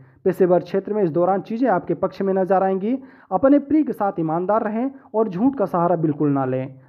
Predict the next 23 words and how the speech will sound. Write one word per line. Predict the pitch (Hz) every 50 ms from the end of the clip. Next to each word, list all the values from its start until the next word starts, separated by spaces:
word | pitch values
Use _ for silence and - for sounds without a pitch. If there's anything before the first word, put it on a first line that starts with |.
| - 175
नहीं | 190 220
तो | 220 214
आपका | 190 196 196 - 175
रिश्ता | 165 185 170 - - 269 254
भी | 160 151 160 175 190 - - - _ -
खराब | - 190 185 165 143
हो | 135 143
सकता | - 147 139 139 - 143 135
है। | 123 - - - - _ _ _ - _ _ _ -
आज | 180 185 180
कोई | - 208 202 208
बड़ा | 180 170 185 202 214
फैसला | 208 190 190 180 - 220 220
ले | 208 208 208
सकते | 202 220 196 - - 220
हैं। | 202 180 214 240 285 277 - - - _ _ -
करियर | 226 262 277 320 330 302
में | 269 247
कुछ | - 208 165 165
बदलाव | 160 165 160 165 170 185 196
देखने | 185 196 185 - 196 196
को | 185 - 196
मिलेगा। | 196 196 196 196 185 202 220 247